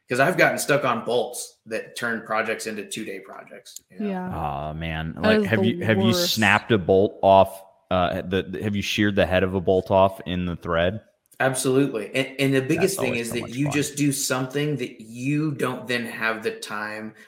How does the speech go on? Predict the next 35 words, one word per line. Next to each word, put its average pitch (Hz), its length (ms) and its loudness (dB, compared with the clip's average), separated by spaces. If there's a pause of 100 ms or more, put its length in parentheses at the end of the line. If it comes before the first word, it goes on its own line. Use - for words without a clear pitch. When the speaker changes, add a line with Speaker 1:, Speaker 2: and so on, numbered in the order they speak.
Speaker 1:
or, 135 80 6
or 131 180 -2
the 110 120 -6
tools, 113 640 -4 (520)
uh, 101 220 -8 (140)
to, - 240 -4
to 110 140 -6
handle. 101 560 -8
You're 113 140 -6
not 117 140 -6
prepared 95 400 -10
for 90 220 -12
it. 92 80 -14 (300)
And 127 120 0
that's, 135 220 2
like, 107 200 2
Speaker 3:
Mm-hmm. - 140 -4
Speaker 1:
a - 40 -12
great 120 280 -4
thing 113 180 -6
for 98 240 -14
learning, 180 580 -4
'cause 120 180 -6
every 123 200 0
time 117 200 -4
you 113 80 -6
come 113 200 -8
up 107 120 -6
against 110 260 -10
one 110 100 -8
of 110 60 -4
those 107 140 -6
situations, 117 640 -6
you 107 80 -12
go, 110 260 0